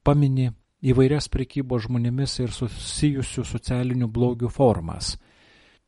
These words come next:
Prekyba žmonių organais ir audiniais, seksualinį išnaudojimą, prekybą narkotikais ir ginklais. Anot popiežiaus Pranciškaus,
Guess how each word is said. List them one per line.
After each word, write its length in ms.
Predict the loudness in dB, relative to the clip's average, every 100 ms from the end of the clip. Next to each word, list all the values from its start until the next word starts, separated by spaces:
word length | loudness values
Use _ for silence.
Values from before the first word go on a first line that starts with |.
| _ -2
Prekyba 460 | -2 0 2 2
žmonių 240 | 2 4 4
organais 600 | 4 2 -2 -8 -8 -4
ir 80 | -2
audiniais, 540 | 2 4 6 4 2 -4
seksualinį 600 | 0 4 6 6 4 4
išnaudojimą, 720 | 2 0 4 4 4 -2 -2
prekybą 560 | 0 0 0 -2 2 2
narkotikais 800 | 0 -2 4 4 4 0 0 0 0
ir 80 |
ginklais. 560 | 2 0 -2 -10 -10 -12 -14 _ _ _ -4 2
Anot 240 | 2 4
popiežiaus 460 | 2 4 4 2 0
Pranciškaus, 720 | -2 -2 -6 -8 -12 -12